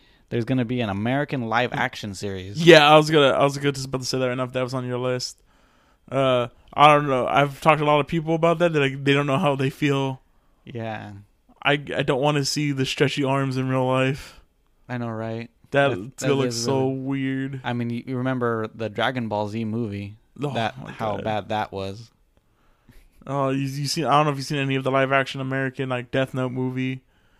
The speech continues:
Speaker 2: or not.
Speaker 1: No.
Speaker 2: That one's really bad.
Speaker 1: I know those exist. Yeah, and then I guess, um, The Last Airbender as well was
Speaker 2: No.
Speaker 1: kinda sucked, right?
Speaker 2: Yeah, that
Speaker 1: Yeah.
Speaker 2: wasn't good.
Speaker 1: <laughs> All right. So that's all I have for, like, the facts. Uh, there is a lot more, I'm sure.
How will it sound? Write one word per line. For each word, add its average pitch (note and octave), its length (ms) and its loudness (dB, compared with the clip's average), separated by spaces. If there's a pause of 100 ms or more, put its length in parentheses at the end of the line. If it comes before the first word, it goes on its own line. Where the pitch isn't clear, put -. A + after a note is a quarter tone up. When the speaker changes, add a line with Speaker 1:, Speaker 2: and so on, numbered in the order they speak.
(320)
Speaker 2:
or C3 60 -6
not. B2+ 320 -2
Speaker 1:
No. B2 140 -6
Speaker 2:
That C3+ 240 0
one's C3 180 -6
really C3 220 0
bad. B2+ 420 0
Speaker 1:
I B2+ 80 -2
know A#2+ 60 -2
those A2+ 240 -4
exist. G#2+ 500 -12
Yeah, A2+ 240 -10
and A2+ 100 -16
then A2+ 200 -10
I A#2 100 -4
guess, A#2 240 -6
um, G#2+ 400 -6 (520)
The A2+ 100 -10
Last A2+ 240 -4
Airbender A2 480 -6
as A2 100 -10
well A2 320 -8 (140)
was A#2 320 -16
Speaker 2:
No. C#3 340 2
Speaker 1:
kinda A2 220 -8
sucked, A2+ 320 -8
right? B2 260 -6 (100)
Speaker 2:
Yeah, B2 360 -4 (100)
that C3+ 120 -4
Speaker 1:
Yeah. - 20 0
Speaker 2:
wasn't B2+ 300 -6
good. C3 280 -8 (400)
Speaker 1:
<laughs> D3+ 100 -10 (1300)
All D3+ 140 0
right. A2+ 240 0 (420)
So D#3+ 120 -6
that's G3 180 2
all F3+ 140 2
I E3 60 6
have D#3 220 2
for, C#3+ 100 -2
like, A#2+ 160 -2
the A2 80 -10
facts. A#2+ 640 -2
Uh, A#2 200 -4
there B2+ 140 -2
is C#3+ 380 -2
a A#2+ 60 0
lot A#2 240 2
more, G#2 500 -4
I'm A2 120 -10
sure. A2+ 420 -4